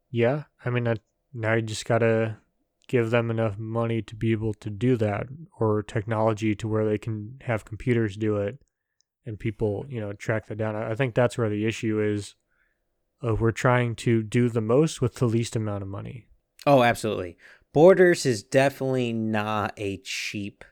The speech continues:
Speaker 2: subject matter. Uh, I'm not sure what the quite
Speaker 1: Well, like we talked
Speaker 2: Which was
Speaker 1: about, even with Hadrian's Wall, that it was effective only because it was manned. S-
Speaker 2: True.
Speaker 1: It's,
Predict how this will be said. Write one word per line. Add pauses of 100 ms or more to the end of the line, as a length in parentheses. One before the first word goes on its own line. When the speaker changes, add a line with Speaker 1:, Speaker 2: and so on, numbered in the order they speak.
(220)
Speaker 2:
subject
matter. (240)
Uh,
I'm
not
sure
what
the
quite (440)
Speaker 1:
Well,
like
we
talked
Speaker 2:
Which
was
Speaker 1:
about,
even
with (240)
Hadrian's
Wall,
that
it
was
effective
only
because
it
was
manned. (300)
S-
Speaker 2:
True.
Speaker 1:
It's,